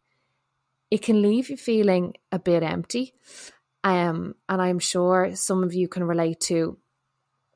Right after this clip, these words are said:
have you ever felt like,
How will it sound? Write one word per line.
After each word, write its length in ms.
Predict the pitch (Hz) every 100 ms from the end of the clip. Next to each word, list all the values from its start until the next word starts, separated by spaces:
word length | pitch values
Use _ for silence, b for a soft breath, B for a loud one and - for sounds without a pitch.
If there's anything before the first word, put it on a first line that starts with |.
| _ -
have 180 | - 214
you 140 | 208 226
ever 540 | 277 311 269 202 175 - _ _ _ _ _ _ _ _ _ _ _
felt 640 | - - 190 170 165 - -
like, 580 | 196 170 160 - -